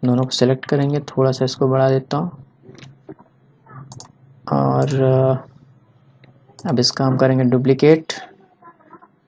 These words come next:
नीचे drag करेंगे। जितना space हमने यहाँ से रखा है उतना ही space हम इसको यहाँ से रखेंगे।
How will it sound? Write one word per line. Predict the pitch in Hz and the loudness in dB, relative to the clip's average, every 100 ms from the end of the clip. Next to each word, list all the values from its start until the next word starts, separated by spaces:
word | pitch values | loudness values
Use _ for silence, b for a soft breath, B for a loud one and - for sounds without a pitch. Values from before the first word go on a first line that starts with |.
| _ _ 160 | _ _ -6
नीचे | 139 123 123 - 139 | -2 0 0 0 -2
drag | 131 131 127 131 | 0 2 2 0
करेंगे। | 139 131 139 175 - - - - _ _ - _ _ _ _ - - 147 - | -2 0 -2 -6 -10 -20 -20 -20 _ _ -20 _ _ _ _ -20 -18 -14 -6
जितना | 143 135 170 | -4 0 2
space | 156 - 156 | 2 4 4
हमने | 156 156 | 4 4
यहाँ | 139 135 131 143 | 4 2 2 2
से | - | 4
रखा | 143 123 139 | 2 2 -2
है | 160 - | -4 -4
उतना | 139 131 147 | -6 -4 -2
ही | 143 | -2
space | 139 - 135 139 | -2 0 0 0
हम | 135 | -2
इसको | 127 - | -2 0
यहाँ | 131 127 131 | 2 2 0
से | - | 0
रखेंगे। | 135 127 135 131 | -2 -2 -2 -2